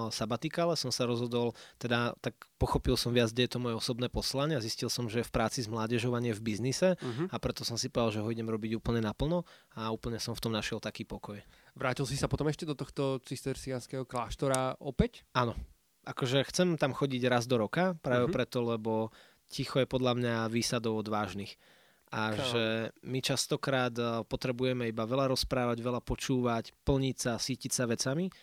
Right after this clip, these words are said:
Speaker 1: ale nemáme čas ich kedy spracovať a hľadať a pátrať v sebe a zisťovať, čo je na mojom srdci, hej, že čo chce Boh teraz robiť v tejto situácii, kam ma posiela. A že keď na to budeme viac vnímaví, čo sa dá podľa mňa len v tichu, v istej forme, tak, eh,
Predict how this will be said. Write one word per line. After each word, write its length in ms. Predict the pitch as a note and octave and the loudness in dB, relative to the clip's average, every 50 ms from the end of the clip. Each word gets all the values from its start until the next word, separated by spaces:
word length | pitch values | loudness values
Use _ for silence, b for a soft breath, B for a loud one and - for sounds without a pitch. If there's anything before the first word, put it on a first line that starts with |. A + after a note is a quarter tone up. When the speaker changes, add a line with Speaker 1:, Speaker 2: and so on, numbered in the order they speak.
| B B B B B | B B B B B
Speaker 1:
ale 160 | - A#2 A#2 | -4 0 0
nemáme 320 | B2+ C3 C3 B2+ B2 A#2 | 2 2 2 0 0 0
čas 160 | - C3 A#2+ | 0 0 0
ich 160 | G#2+ A2 - - | -2 -4 -6 -4
kedy 160 | B2+ A#2+ A2+ | -2 -2 -2
spracovať 720 | - - - A#2 A2 G#2 - - A2+ G#2 G2+ - - _ _ _ | -2 0 2 2 2 4 2 0 0 -2 -4 -6 -8 _ _ _
a 240 | - A#2 G#2 G2 G2 | -10 -8 -6 -4 0
hľadať 400 | A2 A#2+ A#2+ A2+ A2 - - - | 0 0 2 2 0 -2 -4 -10
a 80 | - | -2
pátrať 400 | - - B2 A#2+ - B2 A#2 - | 2 4 4 4 4 2 0 0
v 80 | - - | 0 0
sebe 180 | C3 A#2+ A2+ | 0 0 0
a 80 | A2+ G2+ | 0 -2
zisťovať, 380 | G2+ A#2 - - - A#2+ G#2+ - | -2 -2 -4 -2 -2 -2 -2 0
čo 140 | - - | 0 2
je 80 | C3+ C3 | 2 2
na 80 | B2+ A#2+ | 2 2
mojom 240 | A#2+ A#2+ A#2 A2+ - | 2 2 2 0 0
srdci, 320 | - C3+ A#2+ - - - G#2+ | -2 -2 -2 -2 -4 -4 -2
hej, 180 | G2+ A2 A2 G#2 | -2 -2 -4 -4
že 120 | G#2+ G#2+ G2+ - B B B B B B | -4 -4 -6 -8 B B B B B B
čo 160 | - - C#3+ | -2 -2 -2
chce 160 | - - C#3+ | 0 0 0
Boh 160 | B2 B2+ B2 | 2 2 2
teraz 320 | - - C#3 B2+ A#2+ A2 A#2+ | 4 4 4 4 6 4 4
robiť 240 | C3+ B2 A#2 - | 2 0 0 -4
v 80 | - - | -6 -4
tejto 240 | A#2+ A2 - A2+ - | -4 -4 -4 -4 -6
situácii, 560 | - A#2 - - A2+ G#2+ G#2 - - - G2+ | -6 -6 -4 -4 -4 -4 -4 -4 -6 -8 -4
kam 200 | - - C3 C3 | 0 0 2 2
ma 80 | C3 A#2+ | 0 0
posiela. 520 | - C3 A#2 - - D3 C#3+ B2+ A2 F#2 - B B B B B B B | 0 0 0 0 2 2 2 2 0 -2 -6 B B B B B B B
A 140 | B B A#2+ | B B -6
že 60 | A#2+ | -4
keď 180 | - - C#3+ C3 B2 | 0 0 0 2 2
na 100 | C#3 C#3+ | 2 2
to 80 | - - | 2 2
budeme 240 | C#3 C#3+ C#3 C3+ C3+ | 4 4 4 4 6
viac 240 | B2+ C#3 C#3+ B2+ | 6 4 4 4
vnímaví, 400 | A2+ B2 A#2+ A#2+ B2 C3 C3+ D#3+ | 2 2 2 2 2 2 2 2
čo 160 | D3+ - - - | 0 0 -2 -2
sa 80 | - A#2+ | -2 -2
dá 120 | A2+ A2 | -2 -2
podľa 220 | - - A#2 A#2 A#2 | -2 0 0 0 -2
mňa 100 | A2+ A2 | -2 0
len 160 | A#2 D3+ F3 | 2 4 4
v 80 | D#3 - - | 2 2 0
tichu, 260 | A#2+ G#2+ - - D3 E3+ E3 _ _ _ | -4 -4 0 0 -2 -2 -2 _ _ _
v 80 | _ - | _ -8
istej 280 | A2+ - - A2+ A2 | -8 -6 -4 -4 -4
forme, 340 | - - A#2+ B2 D3+ F3+ G3 F#3+ B B B B B B B | -2 -2 -2 0 0 0 -2 -2 B B B B B B B
tak, 400 | - - A#2+ A#2 A2+ A2+ - - | -8 -6 -4 -4 -4 -4 -4 -4
eh, 80 | - | -2